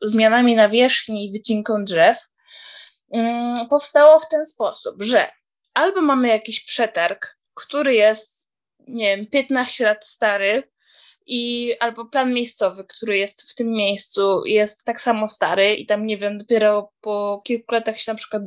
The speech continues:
udało go uchwalić. I on po prostu jest przeterminowany. Jest niedostosowany do wyzwań współczesnego świata,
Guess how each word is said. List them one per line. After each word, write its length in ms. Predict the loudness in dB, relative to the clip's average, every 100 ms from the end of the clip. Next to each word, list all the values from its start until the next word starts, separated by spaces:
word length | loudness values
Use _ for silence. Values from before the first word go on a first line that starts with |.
| -2
udało 320 | 4 4 4
go 180 | 4 2
uchwalić. 600 | 2 2 4 4 2 0
I 40 | 2
on 100 | 2
po 100 | 2
prostu 340 | 0 -2 -4
jest 240 | -4 -4
przeterminowany. 1000 | -4 0 2 2 2 2 2 0 -2 -8 -16 -20 -20 -20 -20 _ _
Jest 440 | 0 2 2 -2 -4
niedostosowany 960 | -2 -2 -2 -4 -6 -4 -4 -2 -4
do 280 | -4 -2 -2
wyzwań 380 | -4 -6 -4 -6
współczesnego 760 | -6 -6 -6 -4 -4 -4 -6
świata, 640 | -4 0 0 4 4 2